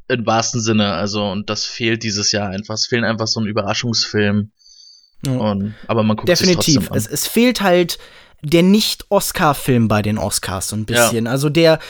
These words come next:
Speaker 2: halt dieses Schema, die Muster, die wir so alle gut kennen, mit denen wir so vertraut sind, eben aufbricht und vielleicht so einen, einen neuen göttlichen Hauch in das Ganze bringt, ein Alleinstellungsmerkmal eben hat.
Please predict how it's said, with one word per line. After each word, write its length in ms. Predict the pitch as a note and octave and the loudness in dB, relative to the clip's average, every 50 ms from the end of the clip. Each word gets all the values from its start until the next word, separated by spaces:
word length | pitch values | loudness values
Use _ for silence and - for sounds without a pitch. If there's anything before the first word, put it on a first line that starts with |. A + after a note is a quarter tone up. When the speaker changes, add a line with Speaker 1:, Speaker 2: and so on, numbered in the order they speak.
| - - - | -18 -12 -4
Speaker 2:
halt 240 | - D3+ C#3+ C#3+ D3 | -2 0 0 0 0
dieses 340 | E3 C#3+ D3 D#3+ - - - | -2 -2 -2 -2 -2 -2 -2
Schema, 600 | - - - G3+ G#3 A#3 A3+ G#3 F3+ D#3+ C#3+ C#3 | 0 0 2 4 4 6 6 6 6 6 4 4
die 160 | C#3 C#3+ D3+ | 2 2 0
Muster, 480 | D3+ D3+ E3+ G#3 A3+ - - - F3+ E3 | 2 4 4 4 4 2 2 2 2 2
die 160 | D#3+ D#3+ C#3 | 2 2 4
wir 180 | D3+ D3+ D3+ C#3+ | 4 6 4 4
so 120 | D3+ E3 | 2 0
alle 200 | - D3+ E3 F3+ | 2 4 4 4
gut 260 | D#3+ D#3+ E3+ - - - | 4 2 -2 -4 -4 -6
kennen, 280 | - G3 G3 G#3 G#3 F#3 | 0 2 4 6 6 6
mit 120 | E3 - | 6 4
denen 140 | E3 E3 D#3 | 2 4 4
wir 80 | D#3+ | 2
so 100 | D3 E3 | 2 2
vertraut 460 | D#3+ - E3 - - - C#3+ E3 F3+ - | 0 -2 -4 -4 0 2 4 4 4 4
sind, 160 | F3 E3 D#3 | 2 0 0
eben 200 | - D3+ D3+ - - | 0 -2 -2 0 2
aufbricht 760 | C3+ D3 F3 F#3+ - - - - D#3 E3 D3+ - - - - - - - - - - - - | 4 6 6 4 2 0 -6 0 2 2 2 2 0 -8 -10 -14 -16 -16 -16 -16 -16 -10 -2
und 200 | - F#3+ E3+ D#3 | 0 2 2 2
vielleicht 340 | - - D#3+ D3 D#3+ D#3 - | 2 2 4 4 2 2 2
so 180 | - D#3+ D#3 E3 | 2 4 4 4
einen, 200 | F#3 E3+ F3 - - | 2 0 -2 0 2
einen 240 | F#3 D#3+ D3 C#3+ D3 - _ _ - | 0 0 0 0 -8 -18 _ _ -2
neuen 580 | F#3 E3 E3+ E3+ E3+ F3 F3+ F3 E3+ D#3+ D3+ C#3 | 2 4 6 6 6 6 4 4 2 2 2 2
göttlichen 580 | F3 F3 F3 - F#3 E3+ - F3 D#3+ - - | 0 0 0 0 -2 -2 -2 -2 -4 -4 0
Hauch 260 | - F#3 G3 G#3 G3+ G3+ | 4 4 4 4 4 2
in 100 | F#3 F3 | 2 4
das 200 | E3 D3+ - - | 4 2 2 0
Ganze 360 | - C3+ C3 C#3 - - D3 | 0 2 2 2 0 0 -2
bringt, 400 | C3+ - - C#3+ C#3 C#3 C#3+ D#3 | -2 0 0 2 2 2 0 0
ein 220 | D#3+ D3 D3 C#3 - - - - - - - _ - | 0 0 -2 -2 -6 -10 -20 -20 -20 -20 -18 _ -8
Alleinstellungsmerkmal 1400 | G2+ C3 C3 F3 F3+ D#3 E3 F3 F3 - - F3 D#3 C#3+ C#3+ - - C3 B2+ A#2 A2+ F2+ G#2 A#2+ A#2 A#2 A2+ | -6 -4 0 2 2 2 2 2 0 2 2 2 2 2 2 2 2 2 4 2 2 0 0 -2 -2 -2 -4
eben 260 | A#2 A2+ A#2+ A#2 G#2 | -4 -2 -2 -2 -2
hat. 240 | A2 A2 - - | -4 -6 -6 -8